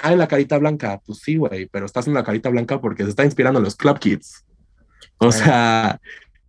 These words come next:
Speaker 1: de verdad. Y por eso justo ven a Michael Ali haciéndose un bigotito,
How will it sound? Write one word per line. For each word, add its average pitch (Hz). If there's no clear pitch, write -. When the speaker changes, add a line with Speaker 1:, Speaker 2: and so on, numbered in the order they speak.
Speaker 1:
de 104
verdad. 113
Y 113
por 120
eso 123
justo 107
ven 117
a 117
Michael 120
Ali 110
haciéndose 101
un 107
bigotito, 117